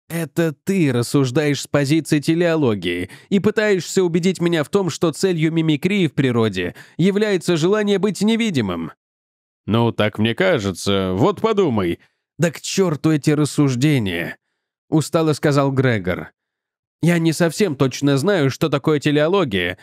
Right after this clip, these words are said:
но мы находимся здесь десять дней. И за это время поймали около пятидесяти крыс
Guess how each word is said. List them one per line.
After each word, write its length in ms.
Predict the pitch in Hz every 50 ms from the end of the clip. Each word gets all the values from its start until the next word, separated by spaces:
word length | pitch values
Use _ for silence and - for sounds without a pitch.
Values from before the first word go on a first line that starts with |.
| - _ _ _ -
но 80 | - 214
мы 100 | 226 226
находимся 540 | 214 185 - 208 190 196 175 156 - 180 160
здесь 320 | 139 127 170 165 143 120
десять 400 | 123 - 214 196 - 202 196 165
дней. 420 | 170 175 135 104 90 87 82 - _ _ _ _ _ _ _ _ _ _ _ _ -
И 100 | 160 160
за 120 | 139 160
это 220 | 156 151 139 151 143
время 300 | 139 156 170 160 151 127
поймали 380 | 143 139 147 160 160 160 156
около 280 | 151 143 - 156 151 147
пятидесяти 680 | 143 - 190 160 - 208 170 175 151 - 175 147 - 151
крыс 480 | - - 196 202 175 131 - - -